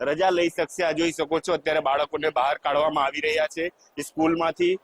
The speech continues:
તો ક્યાંક ને ક્યાંક સ્કૂલની જે મનમાની છે, તે સામે આવી છે અને આ રીતે બાળકો હાલ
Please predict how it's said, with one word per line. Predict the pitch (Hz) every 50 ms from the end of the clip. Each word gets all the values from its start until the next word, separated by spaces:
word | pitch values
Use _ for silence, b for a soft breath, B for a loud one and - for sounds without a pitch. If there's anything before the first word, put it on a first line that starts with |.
| _ _ - -
તો | - 196
ક્યાંક | - 180 160 156 160 151 180
ને | 185 196 202
ક્યાંક | - - 190 190 196 202 180 180
સ્કૂલની | 165 - - 180 180 180 185 190 180
જે | 190 180
મનમાની | 156 143 135 147 - 208 - 214 202 190
છે, | - - 185 185
તે | 185 _ _ _ _ - 175
સામે | 156 - 160 139 143 170 185 185
આવી | 175 175 175 175 175
છે | - 190
અને | 185 175
આ | 143 151
રીતે | 156 160 165 - 170 160
બાળકો | - 139 143 151 156 - - 160
હાલ | 151 160 160 170